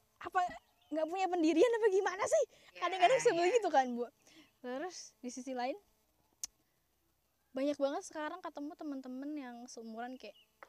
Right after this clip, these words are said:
Speaker 1: membanding-bandingkan. Anak sulung, anak bungsu tuh kayak gini, anak kedua tuh kayak gini, apalah, apalah, kayak gitu, kayak
Speaker 2: Prototype, ya?
Speaker 1: Ah, terus,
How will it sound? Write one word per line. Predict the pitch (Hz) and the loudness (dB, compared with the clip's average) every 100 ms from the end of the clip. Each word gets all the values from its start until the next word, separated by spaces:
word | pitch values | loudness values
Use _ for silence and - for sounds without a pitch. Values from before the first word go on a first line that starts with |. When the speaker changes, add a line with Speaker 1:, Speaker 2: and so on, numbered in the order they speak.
| _ _ | _ _
Speaker 1:
membanding-bandingkan. | 233 233 220 226 220 202 196 196 208 196 185 202 _ _ _ _ - | -4 -2 0 -2 -4 -6 -8 -12 -12 -16 -18 _ _ _ _ _ -16
Anak | 214 214 - | -12 -12 -12
sulung, | - 262 269 277 277 226 | -8 -4 -2 -4 -6 -12
anak | 214 214 214 | -16 -16 -14
bungsu | - 220 254 269 - | -10 -6 -6 -8 -10
tuh | 285 302 | -12 -12
kayak | - 240 220 | -10 -8 -8
gini, | 240 269 294 | -8 -8 -8
anak | 247 226 208 | -10 -14 -14
kedua | 226 214 233 254 | -12 -8 -8 -8
tuh | - 311 | -12 -18
kayak | - 233 220 | -14 -10 -10
gini, | 202 233 269 285 285 | -12 -14 -8 -8 -8
apalah, | 254 - 285 277 254 | -14 -12 -8 -8 -8
apalah, | 262 269 262 - | -12 -10 -12 -12
kayak | 233 214 | -12 -10
gitu, | 214 226 | -12 -16
kayak | 240 240 _ _ _ _ | -18 -18 _ _ _ _
Speaker 2:
Prototype, | - - 185 175 175 170 | -14 -10 2 2 2 -2
ya? | 170 - | -12 -8
Speaker 1:
Ah, | 339 427 440 453 427 _ _ _ | -6 -4 -2 -4 -6 _ _ _
terus, | 403 440 - | -6 -4 -6